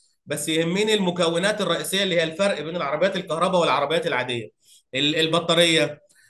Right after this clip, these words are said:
الموتور، التشارجنج سيستم بيتم ازاي، الكنترول سيستم بيتم ازاي، وده اللي ان شاء الله يمكن انا بركز عليه جدا في الكورس.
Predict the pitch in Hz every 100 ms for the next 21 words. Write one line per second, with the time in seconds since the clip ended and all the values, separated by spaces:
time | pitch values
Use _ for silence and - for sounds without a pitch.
0 | _ 131 147 165 175 175 165 165 - -
1 | _ _ 139 139 147 147 175 175 143 165
2 | 160 175 - 165 139 117 - 131 139 175
3 | 170 131 156 156 139 139 160 170 185 180
4 | 175 170 151 156 170 170 156 151 151 143
5 | 185 180 175 175 170 175 175 - _ _
6 | 139 147 147 165 156 156 160 147 131 160
7 | 151 156 131 123 120 120 104 -